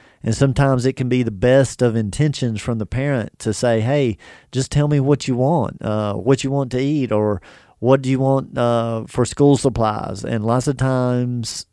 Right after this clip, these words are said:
the projector can't even answer 'cause they're in what I call analysis paralysis. So the best way to, uh, get a projector motivated is to be the example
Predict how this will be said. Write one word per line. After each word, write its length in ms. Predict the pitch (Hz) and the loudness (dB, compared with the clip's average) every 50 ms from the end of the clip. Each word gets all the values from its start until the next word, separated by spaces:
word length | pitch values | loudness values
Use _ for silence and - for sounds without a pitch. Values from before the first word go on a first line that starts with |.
| _ - | _ -8
the 500 | 113 113 117 117 117 113 113 113 110 107 - | -4 0 0 2 2 0 -2 -2 -4 -4 -6
projector 480 | 113 107 113 123 135 123 - 127 117 | -4 -2 0 0 0 0 0 -2 -2
can't 280 | - - 127 127 123 - | -2 -2 -2 -2 -2 -2
even 280 | - 131 120 123 117 117 | -2 -2 -2 0 0 2
answer 500 | 120 147 160 131 - - 101 92 85 - - - | 2 0 0 -2 -4 -6 -6 -8 -8 -10 -8 -4
'cause 240 | - 107 101 - | -2 -2 -2 0
they're 200 | - 120 117 120 | 0 0 2 2
in 180 | 123 127 120 113 | 2 2 2 2
what 160 | 123 127 117 | 2 2 2
I 80 | 113 110 | 2 0
call 400 | - - 117 117 117 113 113 110 - | 0 0 0 2 4 4 2 2 0
analysis 640 | 104 98 104 104 107 110 107 95 - - 104 87 - | -4 -4 -2 -2 -2 -2 -2 -2 -4 -6 -8 -8 -8
paralysis. 920 | - - - 107 110 95 95 107 110 92 - - - 90 - - - - _ _ _ _ _ _ _ _ _ _ _ _ _ _ _ _ _ - - | -10 -8 -6 -6 -4 -4 -4 -6 -6 -8 -10 -10 -10 -12 -12 -12 -14 -20 _ _ _ _ _ _ _ _ _ _ _ _ _ _ _ _ _ -20 -16
So 460 | - - - 135 123 113 101 92 - - - - - - - - - - - - _ _ | -4 0 2 4 4 4 2 0 -4 -8 -18 -20 -20 -20 -20 -20 -20 -20 -20 -20 _ _
the 120 | - 120 120 | 0 2 4
best 300 | 127 143 151 139 - - | 6 6 6 6 2 2
way 400 | 135 135 139 139 139 131 123 117 | 4 4 6 6 6 4 4 2
to, 680 | 113 - - 127 120 120 117 113 110 104 104 110 - _ _ - - | 0 0 2 4 4 4 4 4 2 2 0 -2 -4 _ _ -8 -6
uh, 260 | 110 107 107 - - - - - - - 113 | -4 -4 -4 -6 -8 -10 -10 -12 -12 -10 -6
get 320 | 107 120 127 123 123 - - _ - | -2 2 2 2 2 0 -2 _ -2
a 440 | 110 110 107 107 107 104 104 101 90 - | -2 0 0 0 0 -2 -4 -4 -6 -6
projector 420 | - 107 101 120 127 113 - 117 | -6 -2 2 2 2 2 2 0
motivated 800 | 107 110 113 131 139 131 113 110 104 101 98 - 104 104 104 - - - - - _ _ _ _ _ - | 2 2 4 4 4 4 2 2 2 0 0 -2 -6 -8 -10 -14 -20 -20 -20 -20 _ _ _ _ _ 4
is 280 | 135 139 131 - - - | 6 6 6 4 2 2
to 200 | - 127 120 113 | 4 4 4 4
be 300 | 104 110 127 127 131 123 | 4 4 4 4 4 4
the 180 | 117 127 117 | 4 2 2
example 680 | - - 113 107 110 113 117 113 98 - - - - | 2 0 -2 -2 0 2 0 0 0 -4 -6 -8 -10